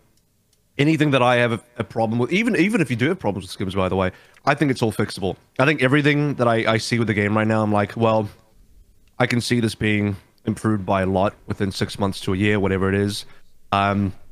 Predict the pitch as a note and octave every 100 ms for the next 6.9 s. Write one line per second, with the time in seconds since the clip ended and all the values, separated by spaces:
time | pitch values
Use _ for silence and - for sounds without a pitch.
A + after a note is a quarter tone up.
0 | - - - - - A#2 A2 A2 A#2 G#2
1 | G2+ G#2 A#2 G#2 G#2 G2 G2+ G2 G2 G#2
2 | G2 A2+ A2 A#2 A2 F#2 G#2 G2+ G2 -
3 | - - - A2 - C3+ C#3+ A2+ G#2+ D#3
4 | G2+ A#2 E3 B2+ A#2+ F#2+ B2+ B2+ A#2 G2+
5 | G#2 - G#2 G2 G#2+ G#2 - A2+ G2+ G#2+
6 | G2 G#2+ G#2 A2+ A#2 G2+ F2+ F#2+